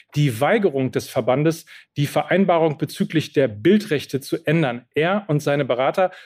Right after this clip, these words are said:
würden zutiefst bedauern, dass es nicht, wie angestrebt, vor der Weltmeisterschaft zu einer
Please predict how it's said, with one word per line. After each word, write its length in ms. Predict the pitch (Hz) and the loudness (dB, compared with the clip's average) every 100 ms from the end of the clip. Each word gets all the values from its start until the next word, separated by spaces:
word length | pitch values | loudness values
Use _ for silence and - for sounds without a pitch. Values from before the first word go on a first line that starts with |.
| _ | _
würden 240 | - 143 | 0 0
zutiefst 580 | - 170 - 262 269 - | -2 -4 0 0 0 -2
bedauern, 400 | 170 139 135 143 147 - - | 0 2 2 2 -4 -12 -4
dass 160 | 127 | -4
es 140 | 117 139 | -2 0
nicht, 420 | 208 - - - | 0 0 -12 -8
wie 140 | - - | -6 -2
angestrebt, 720 | 165 170 160 - 139 139 - - - _ | 0 0 -2 -4 -4 -4 -14 -20 -20 _
vor 460 | - 175 190 202 131 | -2 2 2 2 -2
der 240 | 143 120 | 0 2
Weltmeisterschaft 960 | 127 139 139 131 139 - 127 - - _ | 0 0 -2 -2 -6 -2 -4 -4 -16 _
zu 320 | - 147 151 | -6 -2 -2
einer 420 | - 123 139 143 | -2 -4 -2 -4